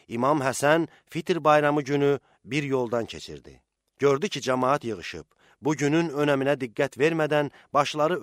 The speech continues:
öz qafilliklərinə qarışıb. Cəmaatın yanında dayanıb buyurdu, "Allah Taala Ramazan ayını bəndələri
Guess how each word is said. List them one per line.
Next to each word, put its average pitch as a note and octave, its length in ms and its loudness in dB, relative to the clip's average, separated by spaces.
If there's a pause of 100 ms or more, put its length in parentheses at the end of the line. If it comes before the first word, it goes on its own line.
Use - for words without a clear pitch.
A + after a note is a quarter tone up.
(120)
öz G3+ 140 0
qafilliklərinə B2 800 -2
qarışıb. - 400 -16 (500)
Cəmaatın C3 480 2
yanında C3 460 0
dayanıb A2 380 -2
buyurdu, D#2 460 -12 (560)
"Allah B2+ 340 0
Taala C3 500 2
Ramazan C3+ 480 0
ayını C3+ 320 -2
bəndələri B2+ 540 -2